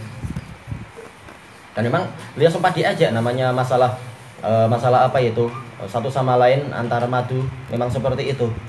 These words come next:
Dia diejek, dikatakan, "Wahai wanita Yahudi," akhirnya dia nangis. Rasulullah menghibur.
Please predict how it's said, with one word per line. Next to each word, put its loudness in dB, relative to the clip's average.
Dia 2
diejek, 0
dikatakan, 2
"Wahai 4
wanita 4
Yahudi," 2
akhirnya 2
dia 2
nangis. 0
Rasulullah 4
menghibur. 4